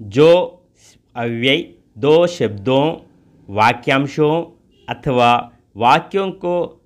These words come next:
जोड़ने का कार्य करते हैं, उन्हें समुच्चय बोधक अथवा योजक कहते हैं. రెండు, పదాలను లేక వాక్యాంశాలను లేక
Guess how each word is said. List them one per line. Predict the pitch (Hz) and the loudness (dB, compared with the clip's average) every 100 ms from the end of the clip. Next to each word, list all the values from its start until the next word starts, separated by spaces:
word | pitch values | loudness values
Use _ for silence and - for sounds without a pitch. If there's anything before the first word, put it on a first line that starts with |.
| _ | _
जोड़ने | 101 123 135 143 151 | -6 0 0 2 0
का | 151 156 151 147 | 0 2 0 0
कार्य | - - 113 131 127 92 - _ - | -10 -6 0 2 2 -4 -10 _ -14
करते | 95 - 120 117 | -14 -10 -4 -4
हैं, | 113 135 165 - _ _ _ - | -2 -4 -4 -6 _ _ _ -6
उन्हें | 156 185 190 139 110 107 _ _ _ | -2 0 2 2 0 -4 _ _ _
समुच्चय | 151 165 180 - 185 180 | -4 -2 -4 0 0 0
बोधक | 151 131 131 156 - _ _ - | 0 0 2 0 -4 _ _ -12
अथवा | 117 147 131 117 117 113 - _ | -10 -4 0 2 2 -2 -14 _
योजक | 107 123 139 135 160 - - _ - | -4 0 0 2 -2 -4 -20 _ -8
कहते | 123 131 135 127 120 | -6 -4 -2 0 0
हैं. | 113 139 135 98 - _ _ _ _ _ _ _ _ _ _ _ _ | 0 0 2 0 -8 _ _ _ _ _ _ _ _ _ _ _ _
రెండు, | - 151 170 180 143 - _ _ _ | 0 2 2 0 -2 -6 _ _ _
పదాలను | 120 127 156 165 170 175 185 - _ _ _ _ 110 | -2 2 4 4 2 2 -4 -6 _ _ _ _ -6
లేక | 113 120 117 143 151 - _ _ _ | 0 0 0 -2 -2 -4 _ _ _
వాక్యాంశాలను | 101 120 135 - 147 165 180 180 160 160 160 170 165 - _ _ - | -2 -2 -2 -4 -2 -2 -4 2 2 2 0 -2 -2 -10 _ _ -6
లేక | 110 110 110 127 139 | 0 0 0 -2 -2